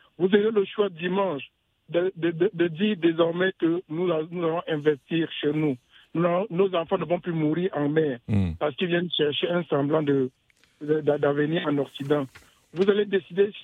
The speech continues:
Speaker 1: si jamais vous, vous dites oui au président Assimi Goïta. J'ai entendu mon frère Diaby dire
Speaker 2: Oui.
Speaker 1: quatre-vingt-dix pour cent. Je ne vous demande pas quatre-vingt-dix pour cent, je vous demande quatre-vingt-dix-huit virgule quatre-vingt-dix-neuf pour cent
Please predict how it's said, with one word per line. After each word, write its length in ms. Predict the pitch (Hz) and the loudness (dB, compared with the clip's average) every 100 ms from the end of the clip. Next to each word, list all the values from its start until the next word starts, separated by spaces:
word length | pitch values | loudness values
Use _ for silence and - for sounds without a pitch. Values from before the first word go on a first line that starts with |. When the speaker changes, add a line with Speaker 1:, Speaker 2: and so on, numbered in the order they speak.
| - | -4
Speaker 1:
si 160 | 220 170 | -4 0
jamais 440 | 165 170 185 175 143 _ _ _ _ - | 0 0 -2 -2 -6 _ _ _ _ -6
vous, 140 | 156 | -4
vous 240 | 170 170 190 | -2 0 0
dites 220 | 185 160 | 0 -2
oui 320 | 160 175 180 175 | 0 0 0 -4
au 60 | |
président 280 | 151 156 170 | -2 0 2
Assimi 360 | - 151 175 170 | 0 -2 -2 -2
Goïta. 500 | 151 160 160 147 123 - | 4 2 2 -2 -2 -6
J'ai 120 | 135 127 | -2 0
entendu 460 | 113 165 156 160 | 2 -2 0 -2
mon 260 | 180 156 139 | 0 0 -2
frère 420 | - 185 185 170 - | 0 0 2 -2 -8
Diaby 400 | 139 151 151 185 | -4 -2 0 -4
dire 240 | 156 165 175 | -4 -4 -2
Speaker 2:
Oui. 80 | 113 | 0
Speaker 1:
quatre-vingt-dix 340 | 110 143 139 | 0 0 -4
pour 200 | 156 143 127 | -4 -4 -4
cent. 160 | 151 139 - _ _ _ _ - | -2 -4 -8 _ _ _ _ 0
Je 80 | 170 | 2
ne 100 | 190 | 4
vous 120 | 190 | 4
demande 320 | 196 185 196 | 4 4 0
pas 160 | 190 180 | -2 -4
quatre-vingt-dix 500 | 170 151 156 156 180 | -6 -4 -4 -4 -8
pour 200 | - 147 | -8 -12
cent, 200 | - 147 | -4 -4
je 80 | 139 | -4
vous 100 | 143 | -4
demande 360 | 175 160 175 180 - | -4 -2 0 0 0
quatre-vingt-dix-huit 760 | 175 151 160 165 156 151 175 180 | 0 0 0 -2 -2 -6 -6 -4
virgule 240 | 156 170 | -4 -2
quatre-vingt-dix-neuf 600 | 175 147 151 139 143 165 - | 0 0 0 -2 -2 -4 -4
pour 160 | 143 135 | -8 0
cent 240 | 160 | 0